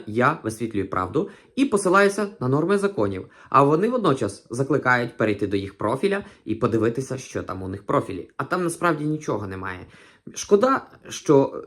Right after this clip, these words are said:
люди цього не розуміють, і неправдиві коментарі, або ж коментарі, які їх ображають, вони, звісно, видаляють. І коли ти заходиш читати коментарі, то там поганих ти не знайдеш. І ти вже починаєш вірити. А насправді це все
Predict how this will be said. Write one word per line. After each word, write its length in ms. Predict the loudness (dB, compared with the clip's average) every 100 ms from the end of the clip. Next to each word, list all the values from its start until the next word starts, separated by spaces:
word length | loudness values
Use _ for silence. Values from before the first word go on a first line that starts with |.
| 0
люди 260 | 4 4 2
цього 280 | 0 0
не 180 | 2 2
розуміють, 680 | 2 2 0 0 -2 -4 -10 -20 _ _ -2
і 340 | 4 6 4
неправдиві 580 | 2 2 2 4 4 4
коментарі, 520 | 4 2 4 2 0
або 220 | -2 -2 -2
ж 200 | -4 -16 _ _ 0
коментарі, 400 | 2 4 4 2
які 220 | 0 0
їх 220 | 0 0
ображають, 600 | 0 0 0 -2 -6 -8 -20 _ 0
вони, 180 | 2
звісно, 380 | 2 0 -2 -2
видаляють. 520 | 0 0 -2 -2 -6 -8
І 60 |
коли 180 | 0 0
ти 100 | 0
заходиш 400 | -4 -2 -4 -4
читати 240 | -2 0 0
коментарі, 420 | 0 -2 0 0
то 100 | 0
там 180 | -2 -2
поганих 360 | -2 0 -2
ти 100 | -2
не 140 | -2 -2
знайдеш. 460 | -2 -2 -2 -6 -14 -20 -12
І 120 | -4
ти 140 | -2
вже 160 | -2 -4
починаєш 560 | -6 -8 -6 -6 -8
вірити. 440 | -10 -10 -12 -16 -20 -20 -10
А 100 | 0
насправді 460 | 2 2 2 2 2
це 160 | 0 -4
все 320 | -4 -6